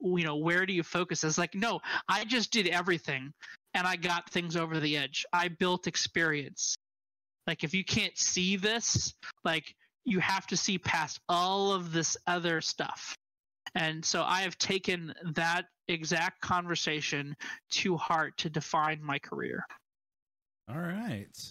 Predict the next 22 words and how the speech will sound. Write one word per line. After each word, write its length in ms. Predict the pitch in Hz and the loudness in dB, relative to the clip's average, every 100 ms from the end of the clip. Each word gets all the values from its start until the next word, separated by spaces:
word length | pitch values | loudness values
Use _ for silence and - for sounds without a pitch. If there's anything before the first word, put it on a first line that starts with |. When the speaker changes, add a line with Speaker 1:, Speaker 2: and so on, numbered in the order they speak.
| - - | -14 -6
Speaker 2:
<clears throat> 360 | 180 120 - | -4 -4 -6
No, 140 | 131 117 | -6 -4
that's, 280 | 123 139 - | -4 -6 -6
uh, 380 | 135 120 107 98 - _ _ _ _ _ _ _ - | -4 -4 -4 -6 -12 _ _ _ _ _ _ _ -14
i-, 60 | 175 | -8
it's 280 | 185 - - | -8 -8 -10
true, 400 | - 233 110 - _ | -6 -4 -4 -6 _
right? 200 | 123 139 139 | -8 -6 -4
Like, 160 | 135 | -6
experience 880 | 139 117 - 170 180 160 135 - - - | -6 -10 -12 -8 -4 -4 -6 -8 -14 -12
means 240 | 135 131 113 | -8 -6 -4
a 40 | |
lot. 340 | 110 117 98 - - | -4 -4 -4 -8 -10
And 500 | 123 113 110 104 - _ _ _ _ | -6 -4 -4 -6 -8 _ _ _ _
I, 60 | 139 - _ | -16 -16 _
as 220 | 151 165 170 | -10 -8 -6
you 100 | 170 | -4
were 100 | 131 | -4
talking 460 | - 135 127 127 | -4 -6 -6 -6
earlier 440 | 127 131 127 113 107 | -4 -4 -2 -2 -4
about 440 | 98 107 104 101 | -6 -6 -4 -6
how 500 | 95 104 101 98 95 | -6 -4 -4 -4 -6